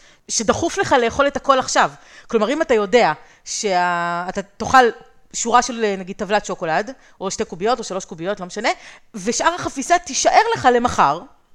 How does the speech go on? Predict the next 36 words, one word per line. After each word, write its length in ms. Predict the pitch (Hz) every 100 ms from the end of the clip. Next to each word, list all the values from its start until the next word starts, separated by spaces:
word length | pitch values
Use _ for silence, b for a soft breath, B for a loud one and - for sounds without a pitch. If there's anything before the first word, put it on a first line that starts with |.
| - - B B B -
אז 140 | 214
בעצם 240 | 233 285 392
אתה 140 | 269
לא 120 | 269
מרגיש 340 | 330 269 330 -
איזושהי 600 | 262 285 359 285 247 233
דחיפות 580 | - 262 - 403 539 - - b
לגמור 340 | 233 220 277
את 80 | 294
כל 140 | - 311
החבילה 340 | 294 262 285
עכשיו, 360 | 262 - 277 175 180 _ _ -
כי 100 | -
יהיה 120 | 247 453
לך 100 | - 403
גם 100 | 381
מחר. 320 | 381 494 294 208 _ _ _ _ _ b b b b
וזה 1300 | 202 170 165 220 220 220 214 214 214 214 214 214 185
קצת 240 | - 339 359
כמו 160 | 339
שאתה 240 | 359 403 302
אומר, 340 | 294 403 202
זאת 100 | -
אומרת, 120 | 196
ברגע 240 | 185 233 311
שיש 360 | 302 269 262
שפע, 360 | - 196 - 170 170 B B B
ואתה 200 | 185 202
יודע 280 | 208 202 247
שלא 380 | 262 240 220 208
ייגמר, 480 | 240 285 240 175 175 - b b b
ושתמיד 540 | 180 - 226 277 277
יש 200 | 202 185
את 80 | 175
זה, 140 | 151 160 - _ _ _ -
אז 300 | 170 170